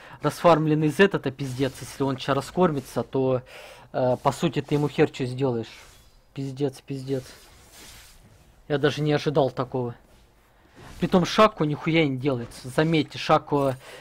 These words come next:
э, не фармит, а Зед фармит. Видите, Шако даже ничего сделать Зеду не может.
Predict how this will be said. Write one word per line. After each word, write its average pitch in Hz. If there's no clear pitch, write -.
э, 135
не 147
фармит, 185
а 131
Зед 160
фармит. 127
Видите, 151
Шако 156
даже 131
ничего 127
сделать 127
Зеду 127
не 120
может. 120